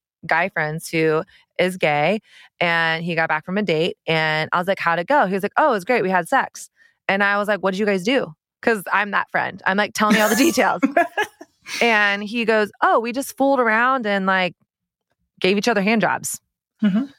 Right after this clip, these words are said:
Speaker 1: And I was like, "So that's
Speaker 2: Right.
Speaker 1: sex?" He's like, "It's all sex." And so here I have this, like, uber conservative on one side versus, like,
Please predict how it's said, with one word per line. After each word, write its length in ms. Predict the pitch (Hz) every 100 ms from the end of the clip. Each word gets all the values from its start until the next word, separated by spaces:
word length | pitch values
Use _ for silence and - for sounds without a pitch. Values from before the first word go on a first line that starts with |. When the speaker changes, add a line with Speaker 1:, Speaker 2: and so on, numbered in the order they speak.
| _ 202
Speaker 1:
And 120 | 208
I 120 | 208
was 80 | 208
like, 220 | 214 190 _ _ _ _ _ _ _ _ _ _ _ _
"So 120 | - 202
that's 260 | 202 -
Speaker 2:
Right. 80 | 175
Speaker 1:
sex?" 460 | 180 - - - _ _ -
He's 200 | 285 294
like, 120 | 311
"It's 80 | 330
all 140 | 370
sex." 560 | - 170 - - - - _ _ _ _ _ _ _ _ _ - - -
And 120 | 233 226
so 140 | 226
here 320 | 220 254 247
I 40 | 240
have 260 | 226 208
this, 180 | 214 -
like, 180 | 190 - _ _ _
uber 440 | 262 277 285 277 277
conservative 1080 | 247 202 - 190 208 208 - 71 92 - - _ _ _ _ _ _ _ _ _ _ _ -
on 240 | 180 175
one 220 | 185 202
side 580 | 196 180 156 147 147 180 - _ -
versus, 680 | 180 196 190 202 180 170 180
like, 380 | 180 165 160